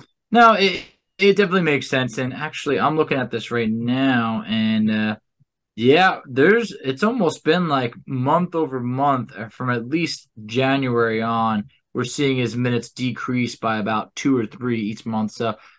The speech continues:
that's definitely tough to see. And I, I, I think we all wish we would have seen a little bit more Mathurin, you know, whether it's in the starting lineup, whether it's just more minutes, whether it's just more shot attempts,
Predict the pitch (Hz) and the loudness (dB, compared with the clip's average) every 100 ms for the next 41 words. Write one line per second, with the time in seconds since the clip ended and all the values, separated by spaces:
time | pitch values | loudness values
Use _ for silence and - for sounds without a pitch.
0 | _ - 226 208 180 131 117 120 - - | _ -2 2 2 2 0 0 -4 -4 -10
1 | 123 117 120 123 139 - 160 170 165 180 | -2 0 0 0 0 2 0 0 -2 -2
2 | 175 175 135 139 143 147 147 139 - 143 | 0 0 2 2 2 4 2 0 -2 -4
3 | 135 - 139 - 113 113 127 127 120 101 | -6 -8 -8 -6 -4 0 2 2 0 -4
4 | 117 120 127 131 131 123 131 131 131 135 | -6 -2 2 4 4 2 2 0 -2 -6
5 | 135 135 _ _ - 127 123 127 120 123 | -6 -10 _ _ -6 0 2 2 0 -2
6 | 127 120 123 127 123 113 117 120 110 120 | -6 -4 -2 -2 0 0 0 -2 -2 -4
7 | 117 117 113 - 127 127 120 127 120 120 | 0 0 0 -4 -10 -6 -2 -2 0 0
8 | 120 117 - 113 120 117 123 123 127 127 | -2 -4 -6 -4 -4 -6 -12 -10 -6 -6
9 | 123 120 113 117 113 120 113 | -6 -6 -4 -4 -4 -6 -6